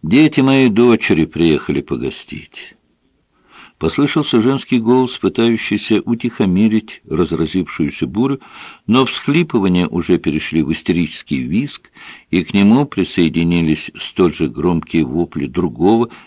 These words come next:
чем-то рассерженного и изливавшего свои обвинения ребёнка. "Я сейчас", — извинился Ортон и, покинув гостей, поспешил разобраться в обстановке. "Эллен, ты бы нашла его!"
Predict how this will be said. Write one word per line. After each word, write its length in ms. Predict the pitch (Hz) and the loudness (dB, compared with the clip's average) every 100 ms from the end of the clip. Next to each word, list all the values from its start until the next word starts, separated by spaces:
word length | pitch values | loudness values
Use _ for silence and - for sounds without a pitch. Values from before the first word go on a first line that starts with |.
| _ | _
чем-то 400 | - 92 87 90 | -2 -2 0 0
рассерженного 960 | 107 - - 117 127 - 131 127 127 | 0 -2 0 2 2 -2 -4 -2 -2
и 240 | - 113 131 | -2 -2 -4
изливавшего 760 | 113 110 87 98 107 - 95 | 0 2 2 0 -2 -4 -4
свои 380 | 92 - 76 78 | -4 -4 0 2
обвинения 580 | 69 60 73 69 95 104 | 0 -4 -4 -4 -4 -4
ребёнка. 560 | 78 62 73 78 - 120 _ _ _ _ _ _ _ _ _ - | -4 -2 -2 -4 -8 -20 _ _ _ _ _ _ _ _ _ -8
"Я 160 | - | -4
сейчас", — 720 | 78 - - - - - - - - - - | -2 -4 -4 -4 -2 -4 -6 -8 -14 -20 -8
извинился 720 | - 85 87 90 90 76 - | -2 0 2 2 2 0 2
Ортон 480 | 101 127 131 156 147 - - - | 4 4 2 0 0 -4 -20 -8
и, 120 | - 110 | 0 0
покинув 640 | - 107 107 131 120 107 | 2 0 2 2 4 2
гостей, 420 | 95 95 - 143 | 2 0 0 0
поспешил 680 | 151 113 - 202 - 131 120 | 2 -2 -2 -4 0 0 2
разобраться 600 | 92 85 80 95 98 - | 2 2 2 2 0 -2
в 40 | 87 | -4
обстановке. 680 | - - 73 67 64 - - _ _ _ _ _ _ _ _ - - - | -4 -4 -4 -4 -8 -14 -20 _ _ _ _ _ _ _ _ -20 -20 -6
"Эллен, 540 | 95 104 85 67 60 - | 2 4 4 2 -2 -2
ты 160 | 117 | 0
бы 100 | 110 | 4
нашла 580 | 117 127 - 139 139 127 | 6 4 2 0 4 4
его!" 320 | 95 80 76 | 4 2 0